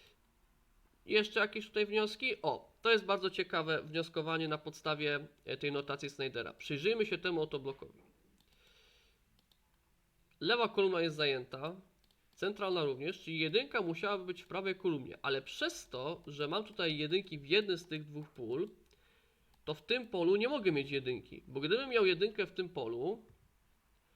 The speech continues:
to nie miałbym miejsca dla jedynki w tym bloku i to bu-, i to jest oczywiście niemożliwe, ponieważ muszę mieć jedynkę w tym bloku. A zatem, cofnę, tutaj jedynki mieć nie mogę ze względu na te dwie jedynki. Po prostu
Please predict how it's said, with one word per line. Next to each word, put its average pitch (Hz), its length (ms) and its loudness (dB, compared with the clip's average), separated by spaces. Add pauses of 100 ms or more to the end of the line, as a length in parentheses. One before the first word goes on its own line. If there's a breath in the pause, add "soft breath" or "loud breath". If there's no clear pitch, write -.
(640 soft breath)
to 202 360 2
nie 160 240 4
miałbym 208 440 4
miejsca 214 360 0
dla 196 140 0
jedynki 208 500 -2
w 214 80 -16
tym 214 180 -2
bloku 220 400 -2
i 123 40 -10
to 160 120 -4
bu-, 165 200 -10
i 165 80 -6
to 190 80 4
jest 190 100 2
oczywiście 196 280 -2
niemożliwe, 202 500 2
ponieważ 143 340 -8
muszę 240 280 -6
mieć 135 200 -4
jedynkę 135 380 -4
w 143 60 -12
tym 156 160 -4
bloku. 175 380 -2 (540 soft breath)
A 139 60 -8
zatem, 180 500 -2 (1040)
cofnę, - 420 -8 (960 soft breath)
tutaj 233 320 0
jedynki 180 380 2
mieć 175 180 0
nie 170 100 2
mogę 151 360 0
ze 135 60 -6
względu 175 260 -2
na 160 120 0
te 156 180 -2
dwie 139 200 -2
jedynki. 143 500 -4 (100)
Po - 80 -12
prostu 175 440 -2